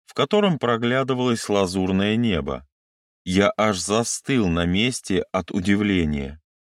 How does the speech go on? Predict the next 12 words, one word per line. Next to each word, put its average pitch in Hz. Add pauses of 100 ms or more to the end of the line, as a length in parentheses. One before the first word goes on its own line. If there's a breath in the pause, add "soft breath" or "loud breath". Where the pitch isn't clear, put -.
(160)
«Как 127
же 117
красиво!» 80 (840)
Я 117
такое 117
небо 123
видел 143
лишь 135
на 117
фотографиях 123
с -
курортов. 92